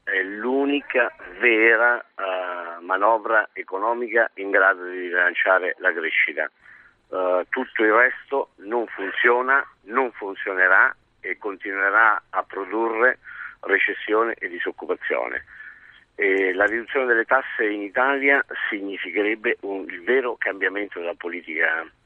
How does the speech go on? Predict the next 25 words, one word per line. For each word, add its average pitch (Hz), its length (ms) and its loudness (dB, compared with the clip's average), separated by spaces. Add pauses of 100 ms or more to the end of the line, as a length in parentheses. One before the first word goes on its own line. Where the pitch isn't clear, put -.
economica 90 560 0
del 82 120 -2
nostro 80 360 -8
Paese, 78 540 -4 (400)
perché 87 400 -4
siccome 101 340 -2
ne, 95 220 -4
non 98 280 -6
si 107 60 -2
potrà 87 280 -2 (500)
ri-, 90 240 -4
ovviamente 92 580 -2
ridurre 92 480 2
le 90 100 0
tasse 92 540 2 (300)
aumentando 90 520 0
il 87 80 -8
debito, 101 520 -2
significa 98 580 0
che 92 240 0
si - 80 -8
sono 85 340 -8
veramente, 95 720 0 (140)
eh, 85 200 -6
spostate, 85 760 -2